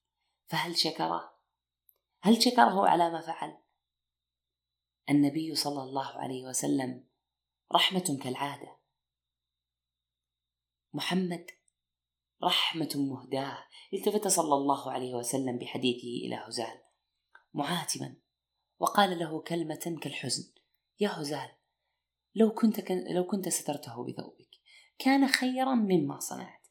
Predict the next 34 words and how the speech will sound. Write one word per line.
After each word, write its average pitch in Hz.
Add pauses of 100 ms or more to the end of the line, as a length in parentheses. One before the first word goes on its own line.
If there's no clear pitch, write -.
(320)
لو 226
كنت 240
سترته 202
بثوبك 160 (380)
كان 269
خيرا 226
لك". 170 (360)
لم 254
يقل 262
النبي 190
صلى 180
الله 170
عليه 156
وسلم: 143 (280)
"لا 147
كان 156 (200)
خيرا 170
لماعز 127
رضي 117
الله 113
عنه"، 123 (300)
بل 190
كان 196
خيرا 180
لك 151
يا 127
هزال، 120 (380)
أنت 190
أيها 170
المبلغ، 131 (1600)
ولك 139
أنت 151
أيها 131
المتلذذ 117